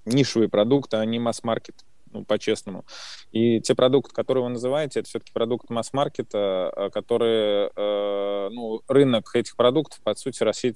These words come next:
в России убит как раз с азиатским производителем. И сказать, что он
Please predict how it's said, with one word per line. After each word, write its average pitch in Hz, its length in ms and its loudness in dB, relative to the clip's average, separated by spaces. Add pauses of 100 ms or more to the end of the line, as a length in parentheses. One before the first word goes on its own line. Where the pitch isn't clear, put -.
в 110 220 -2
России 110 300 0
убит 113 480 0
как 101 160 -6
раз 101 200 -2
с - 260 -4
азиатским 135 580 0
производителем. 127 720 -4
И 107 220 -4
сказать, 117 340 4
что - 300 4 (340)
он 117 180 2